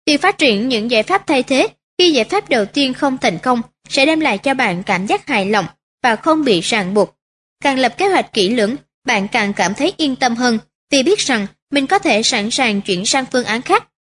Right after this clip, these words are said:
nếu một phương hướng hành động không phát triển như mong đợi.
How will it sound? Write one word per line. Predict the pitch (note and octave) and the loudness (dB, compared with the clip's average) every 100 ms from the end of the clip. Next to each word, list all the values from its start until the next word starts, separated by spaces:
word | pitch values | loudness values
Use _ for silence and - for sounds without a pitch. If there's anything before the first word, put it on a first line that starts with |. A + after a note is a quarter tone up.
| - | -4
nếu | F4+ | 0
một | F#4+ A#3+ | 2 2
phương | D#4+ D4+ | 2 0
hướng | D4 C#4 F#4+ | 0 -2 -2
hành | B3+ G3 | -2 0
động | G#3 F3+ | -2 -2
không | - C4+ | -2 -4
phát | F4+ G4 | -4 -2
triển | B3+ F#3 G3 | -2 -2 -2
như | C4 | -4
mong | A#3+ A3+ | -2 0
đợi. | A3 F#3+ | 2 0